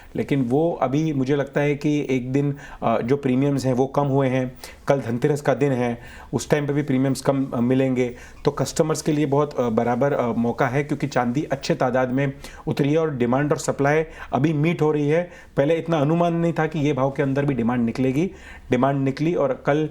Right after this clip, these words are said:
अ, अच्छी, अ, क्वांटिटी उतरने से वो प्रीमियम्स कम हुए। तो मुझे लगता है आने वाला धनतेरस कस्टमर्स के लिए, एंड कंज्यूमर्स के लिए बहुत लकी रहेगा और ये रेट के ऊपर भी अगर चांदी बाय की जाए, तो, अ, अगले साल के अंदर उसके अंदर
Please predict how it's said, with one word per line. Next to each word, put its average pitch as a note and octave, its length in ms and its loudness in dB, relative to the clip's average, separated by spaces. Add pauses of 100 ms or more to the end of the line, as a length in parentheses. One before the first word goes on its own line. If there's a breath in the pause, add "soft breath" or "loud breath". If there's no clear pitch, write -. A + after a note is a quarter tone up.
(280 loud breath)
अ, - 180 0
अच्छी, D3+ 360 -2
अ, C3 80 0
क्वांटिटी C3 420 0
उतरने C3+ 380 0
से D#3 140 0
वो C#3+ 100 0
प्रीमियम्स B2 420 -2
कम C#3 180 0
हुए। D3+ 260 0 (300 loud breath)
तो C#3+ 80 2
मुझे C3+ 220 2
लगता C#3+ 260 -2
है D#3 80 2
आने C3+ 260 2
वाला D3+ 180 2
धनतेरस C#3 500 0
कस्टमर्स C3+ 480 -2
के C#3+ 120 0
लिए, D3 340 0 (320 loud breath)
एंड C3+ 200 0
कंज्यूमर्स C3+ 460 0
के D3 120 -2
लिए C3+ 140 0
बहुत B2 220 -2
लकी A2+ 240 0
रहेगा C#3+ 480 0 (240 loud breath)
और C3 140 2
ये D3+ 220 2
रेट D#3 280 0
के E3 60 4
ऊपर D#3 220 0
भी D#3+ 100 0
अगर C#3 160 0
चांदी B2+ 400 0
बाय B2 180 2
की C3+ 200 0
जाए, B2 280 0 (420 loud breath)
तो, C3+ 100 4
अ, C3 420 0
अगले C#3+ 220 2
साल C3+ 240 -2
के C#3 120 0
अंदर B2+ 380 0 (240 loud breath)
उसके C#3+ 240 0
अंदर C3 240 0